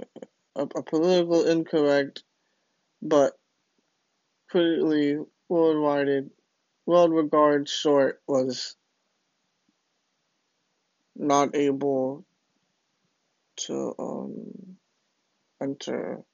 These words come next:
Wow. The Scarlet <sighs> Pumpernickel,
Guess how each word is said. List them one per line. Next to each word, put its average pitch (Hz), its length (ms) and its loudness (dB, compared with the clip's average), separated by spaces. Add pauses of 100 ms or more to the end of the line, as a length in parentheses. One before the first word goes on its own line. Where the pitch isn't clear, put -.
(260)
Wow. 139 640 -4 (1800)
The 135 100 -6
Scarlet 151 600 0 (180)
<sighs> 170 60 -10 (3000)
Pumpernickel, 143 680 -6